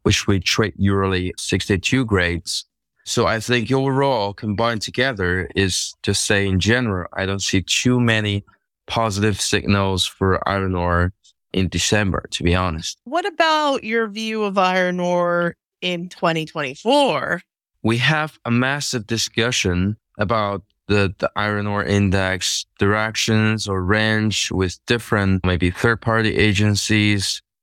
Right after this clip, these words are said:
Speaker 1: some other brokers, some of the trading firms, some mills, anyone participant in this market. And we think next year will be more challenging and more wider in the range bound, so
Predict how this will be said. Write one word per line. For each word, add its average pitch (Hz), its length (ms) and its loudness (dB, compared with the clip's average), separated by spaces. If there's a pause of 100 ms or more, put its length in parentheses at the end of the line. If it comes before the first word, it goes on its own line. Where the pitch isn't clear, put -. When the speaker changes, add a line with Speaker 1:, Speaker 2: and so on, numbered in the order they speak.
(220)
Speaker 1:
some - 220 -8 (120)
other 117 180 -2
brokers, 107 680 0
some 95 240 2
of 90 60 4
the 90 60 0
trading 113 460 2
firms, 107 680 2
some 87 340 0 (240)
mills, 104 880 0 (420)
anyone 107 500 2
participant 92 840 -2
in 95 80 6
this 90 260 2
market. 107 460 2 (560)
And 120 120 0
we 113 120 0
think 156 360 0
next 147 380 0
year 101 180 4
will 104 200 0
be 98 400 0 (340)
more 120 220 0
challenging 104 800 -2
and 92 120 -4
more 120 240 2
wider 101 580 0
in 101 200 2
the 98 100 2
range 120 320 0
bound, 85 340 -6
so 92 360 0